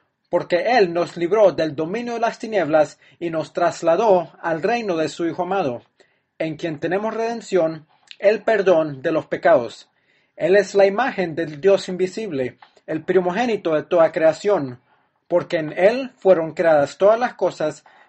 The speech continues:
tanto en los cielos como en la tierra, visibles e invisibles, ya sean tronos o dominios, o poderes o autoridades. Todo ha sido creado por medio de Él y para Él.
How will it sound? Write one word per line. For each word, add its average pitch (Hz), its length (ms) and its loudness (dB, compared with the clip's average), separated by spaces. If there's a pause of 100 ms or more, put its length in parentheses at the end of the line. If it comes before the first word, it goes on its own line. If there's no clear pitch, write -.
tanto 180 320 0
en 165 80 -4
los 151 160 -4
cielos 185 540 -2
como 190 260 0
en 214 60 -6
la 214 120 -2
tierra, 147 500 0 (280)
visibles 170 800 -4
e 196 140 -2
invisibles, 196 840 -6 (300)
ya 160 220 0
sean 147 280 -6
tronos 247 380 0
o 254 60 -2
dominios, 180 600 -2 (260)
o 226 140 -4
poderes 170 600 -2
o 180 100 0
autoridades. 190 840 2 (360)
Todo 175 240 2
ha 165 80 0
sido 208 340 0
creado 175 460 4
por 151 160 -6
medio 220 320 0
de 185 240 2
Él 170 260 -4
y 240 160 -4
para 156 300 2
Él. 151 360 0